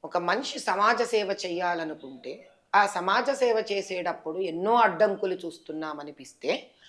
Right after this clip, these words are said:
ఆ అడ్డంకులు పోవాలి, నేను నిరవధికంగా సమాజ సేవ చెయ్యాలి, అనంతంగా సమాజ సేవ చెయ్యాలి అని కోరుకుంటే, దానికి నిలబడే ధైర్యం ఉంటే, అప్పుడు కలిసేదే శక్తి, పవర్,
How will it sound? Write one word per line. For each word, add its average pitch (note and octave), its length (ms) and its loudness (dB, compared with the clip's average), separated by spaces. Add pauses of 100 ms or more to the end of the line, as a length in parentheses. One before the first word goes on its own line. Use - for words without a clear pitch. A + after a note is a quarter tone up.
(340)
ఆ G3+ 180 8
అడ్డంకులు B3 560 6
పోవాలి, A#3 680 4
నేను G3 420 0
నిరవధికంగా B3 800 4
సమాజ A3+ 400 0
సేవ G#3 360 0 (100)
చెయ్యాలి, F3 480 -2
అనంతంగా C#4 680 6
సమాజ B3 400 2
సేవ G#3 420 2
చెయ్యాలి F#3 460 -2
అని E3+ 120 -6
కోరుకుంటే, D#3+ 760 -14 (460)
దానికి G3 460 4
నిలబడే F3 500 -2
ధైర్యం G#3 500 0
ఉంటే, F#3 540 -6 (240)
అప్పుడు F3 340 -4
కలిసేదే E3 680 -10
శక్తి, - 540 -12 (120)
పవర్, C#3+ 260 -4